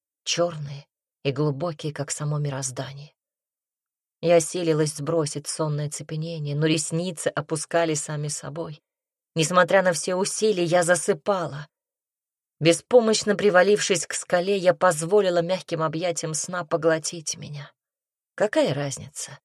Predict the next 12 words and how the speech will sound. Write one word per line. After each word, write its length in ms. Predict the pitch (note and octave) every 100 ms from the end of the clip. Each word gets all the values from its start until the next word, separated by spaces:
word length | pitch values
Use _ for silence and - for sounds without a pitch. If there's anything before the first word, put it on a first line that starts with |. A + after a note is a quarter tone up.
| _ _ _ _ _ -
если 300 | G#3+ - E3
я 220 | D#3+ F#3+
засыпаю, 520 | E3+ - D3+ D#3+ D3
то 100 | D3
и 60 | C#3
Крес 340 | C3+ C#3 -
тоже. 360 | - F3 D3+ D3 _ _ _ _ -
Через 300 | D3 D3+ D3+
пару 280 | G#3+ A3 G#3
часов 500 | - G3 - A3 -
мы 180 | F#3
поднимемся, 1000 | D#3 F#3+ D#3+ A3+ G#3+ D#3+ C#3+ - C#3 C3